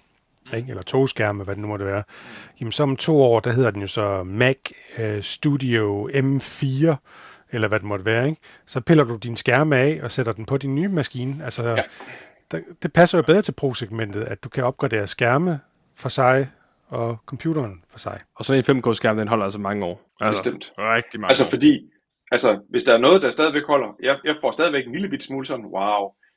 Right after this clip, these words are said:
Speaker 1: når jeg ser en, øh, en fem K, øh, iMac-skærm.
Speaker 3: Ja.
Speaker 1: Øh, super fed. Den, det er klart, den har ikke hundrede og tyve hertz, øh, som, øh, har I nogensinde, har, har I egentlig haft mulighed for at kigge på en, øh, MacBook Pro med, med ProRes?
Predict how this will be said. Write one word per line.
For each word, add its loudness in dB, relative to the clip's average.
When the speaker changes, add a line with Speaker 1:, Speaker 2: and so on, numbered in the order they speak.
Speaker 1:
når -6
jeg -2
ser 0
en, -8
øh, -4
en -8
fem -2
K, -12
øh, -4
iMac-skærm. -4
Speaker 3:
Ja. 0
Speaker 1:
Øh, 0
super 2
fed. 2
Den, -2
det -6
er 0
klart, 4
den -2
har 4
ikke 0
hundrede 0
og -6
tyve 0
hertz, -4
øh, -6
som, -2
øh, -4
har 6
I 8
nogensinde, 0
har, 2
har 2
I 6
egentlig 0
haft -2
mulighed -2
for -4
at -6
kigge -14
på -4
en, -6
øh, -8
MacBook -6
Pro -4
med, -4
med -4
ProRes? -2